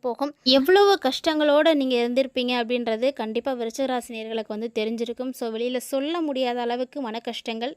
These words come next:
ஏராளமானவர்களுக்கு வந்து இருந்திருக்கும். கஷ்டம் அப்படின்றத கூட நம்ம ஒருத்தர்ட்ட வந்து ஈஸியா வந்து ஷேர் பண்ணிடுவோம், "எனக்கு இந்த கஷ்டம் இருக்கு" அப்படின்னு.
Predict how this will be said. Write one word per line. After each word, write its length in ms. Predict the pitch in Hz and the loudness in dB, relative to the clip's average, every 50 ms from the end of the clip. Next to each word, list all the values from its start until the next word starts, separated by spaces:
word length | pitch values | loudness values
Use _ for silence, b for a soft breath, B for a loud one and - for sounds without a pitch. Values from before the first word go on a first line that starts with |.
| _ - | _ -10
ஏராளமானவர்களுக்கு 1000 | 311 240 220 220 220 233 254 269 262 240 233 233 226 233 233 226 233 226 226 - | -6 -4 -2 -2 -2 -2 -2 -2 -2 -4 -4 -2 -2 -4 -4 -4 -6 -6 -6 -8
வந்து 220 | 220 220 247 277 | -8 -6 -4 -4
இருந்திருக்கும். 520 | 247 226 226 226 226 220 220 - - 226 - b b b _ - | -4 -4 -4 -4 -6 -6 -6 -8 -10 -12 -12 b b b _ 2
கஷ்டம் 240 | 403 415 381 359 | 6 6 6 8
அப்படின்றத 420 | 311 349 339 320 330 320 302 294 285 | 8 8 6 8 6 6 6 4 2
கூட 240 | 285 320 339 330 330 | 2 2 2 2 2
நம்ம 220 | 320 285 277 269 | 2 4 2 2
ஒருத்தர்ட்ட 320 | 254 254 - 277 269 320 | 2 2 -2 -2 0 0
வந்து 160 | 294 285 294 294 | -2 -2 -2 -2
ஈஸியா 380 | 269 262 277 277 - 311 302 | 0 0 -2 0 0 0 0
வந்து 280 | 285 277 269 262 285 311 330 320 294 269 254 226 226 226 _ _ _ _ - | 0 0 -2 0 0 2 4 4 4 2 2 0 -4 -8 _ _ _ _ -14
ஷேர் 340 | - - - 254 254 277 285 | -6 -2 0 0 0 0 0
பண்ணிடுவோம், 400 | - 269 254 240 226 226 220 220 | -2 -2 -2 -2 -4 -4 -6 -6
"எனக்கு 240 | - 240 233 220 240 | -8 -8 -8 -8 -8
இந்த 60 | 226 226 | -6 -6
கஷ்டம் 340 | 240 233 - - - 277 | -6 -6 -6 -8 -10 -8
இருக்கு" 360 | 254 240 240 247 - 254 240 226 | -6 -6 -6 -6 -6 -6 -6 -6
அப்படின்னு. 200 | 226 226 220 | -6 -8 -10